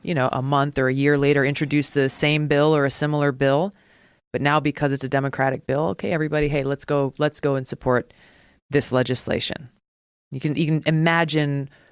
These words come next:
why there is so much gridlock in Washington, why nothing really gets done, and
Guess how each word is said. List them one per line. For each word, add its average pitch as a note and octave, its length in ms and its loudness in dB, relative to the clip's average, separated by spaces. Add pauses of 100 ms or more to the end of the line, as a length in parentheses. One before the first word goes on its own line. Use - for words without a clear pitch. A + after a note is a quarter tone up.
(600)
why D3 580 2
there C#3 200 0
is B2+ 80 -2
so D3 220 0
much C#3+ 320 -2
gridlock C3 540 -4 (280)
in C3+ 160 -2
Washington, B2 500 -4
why C3+ 280 2
nothing C3+ 400 -2
really C3 260 -2
gets B2+ 320 -4
done, D3+ 480 2 (420)
and D3 440 2